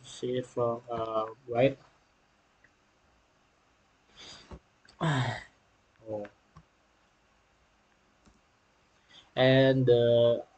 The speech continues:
how to, uh, play, eh, not play, what the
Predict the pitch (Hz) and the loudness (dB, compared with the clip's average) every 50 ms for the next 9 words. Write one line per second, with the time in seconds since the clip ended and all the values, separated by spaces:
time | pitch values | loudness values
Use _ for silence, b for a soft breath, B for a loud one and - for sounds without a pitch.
0 | b b b b b b b _ _ _ _ _ _ _ - 127 127 127 127 139 | b b b b b b b _ _ _ _ _ _ _ 2 2 2 2 2 0
1 | 135 131 127 127 127 120 120 120 120 117 117 117 113 113 - _ - 123 123 131 | 0 2 2 0 0 2 2 2 4 4 2 0 -2 -4 -8 _ 0 0 2 2
2 | 143 156 156 156 - 120 120 113 110 107 - - 110 110 - _ - 123 135 147 | 2 2 0 -2 -2 -4 -2 -2 -2 -4 -6 -8 -10 -10 -10 _ -4 -2 0 0
3 | 151 139 123 120 123 123 - _ _ _ _ _ _ _ _ _ _ _ _ _ | 0 0 2 0 0 0 -2 _ _ _ _ _ _ _ _ _ _ _ _ _
4 | _ 120 120 120 117 117 113 110 110 107 104 104 | _ 2 4 4 4 4 2 0 0 -2 -6 -8